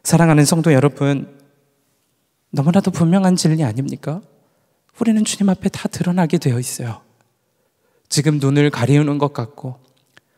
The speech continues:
지금은 나를 위하여 사는 것이 답인 것 같지만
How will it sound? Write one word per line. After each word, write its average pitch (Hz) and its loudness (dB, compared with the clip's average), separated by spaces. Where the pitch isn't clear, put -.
지금은 214 0
나를 160 4
위하여 208 6
사는 196 -2
것이 175 -2
답인 147 -4
것 143 -8
같지만 - -16